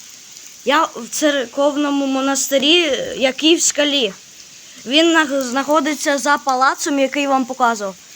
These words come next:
Тут мало видно, але тут є ікони.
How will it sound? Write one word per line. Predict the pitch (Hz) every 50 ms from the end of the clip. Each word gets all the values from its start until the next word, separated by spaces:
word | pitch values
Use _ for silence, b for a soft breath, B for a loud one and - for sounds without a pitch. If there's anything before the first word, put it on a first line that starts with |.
| B B B B -
Тут | 269 294 -
мало | 254 262 311 302 311 302 294 277
видно, | 254 294 311 302 370 349 302
але | 262 277 285 285
тут | 285 285 285 240 -
є | 302 302
ікони. | - - 277 247 - 285 269 269 302 370 403 359 294 226